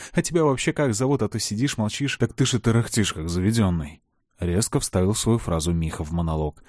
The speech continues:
«Миха я, Миха». Парень вдруг замер и удивлённо уставился на Миху. «Прости, вот так всегда», стал уже спокойно говорить парень. «Сидишь тут днями, сказать слово некому.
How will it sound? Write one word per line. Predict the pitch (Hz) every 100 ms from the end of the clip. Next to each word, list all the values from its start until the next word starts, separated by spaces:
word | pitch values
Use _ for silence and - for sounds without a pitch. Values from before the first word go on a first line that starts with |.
| -
«Миха | - 87 90 95 - 85
я, | 80 76 71
Миха». | 85 107 113 85 85 71 - _ _
Парень | - 123 147 131
вдруг | 110 101
замер | 95 110 110 92
и |
удивлённо | 90 90 90 98 127 113
уставился | 98 117 110 101 110
на | 104
Миху. | 101 92 - 82 82 _ - - _ -
«Прости, | 135 - 156
вот | 123
так | 123 -
всегда», | - 117 117 87 82 _ _ -
стал | - 95 120
уже | 123
спокойно | 123 - 92 87 95
говорить | 92 85 80 76
парень. | - 87 78 - - _ _ _ _
«Сидишь | - 139 143 143
тут | 131 107
днями, | 120 123 110 98
сказать | 90 - 95 101 107 - - - -
слово | - 107 107
некому. | 95 92 92 87 82